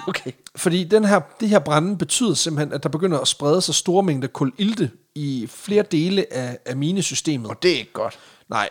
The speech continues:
Speaker 2: det betyder også, at minerne i området er i fare for konstant at kollapse. Det betyder også, at vegetationen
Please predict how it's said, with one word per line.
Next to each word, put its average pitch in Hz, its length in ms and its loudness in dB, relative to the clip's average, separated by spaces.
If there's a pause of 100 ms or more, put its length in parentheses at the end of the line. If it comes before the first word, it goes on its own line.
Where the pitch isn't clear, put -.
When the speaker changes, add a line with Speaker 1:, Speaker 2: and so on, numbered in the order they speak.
Speaker 2:
det 170 80 2
betyder 190 340 2
også, 185 180 6
at 147 100 -10
minerne 180 540 2
i 156 100 0
området 151 380 2
er 127 40 2
i 123 100 0
fare 151 260 -2
for 123 340 -2
konstant 143 400 2
at - 80 -10
kollapse. 147 520 -4 (480)
Det 165 60 -12
betyder 185 300 2
også, 160 240 2
at 135 140 -2
vegetationen 135 840 -2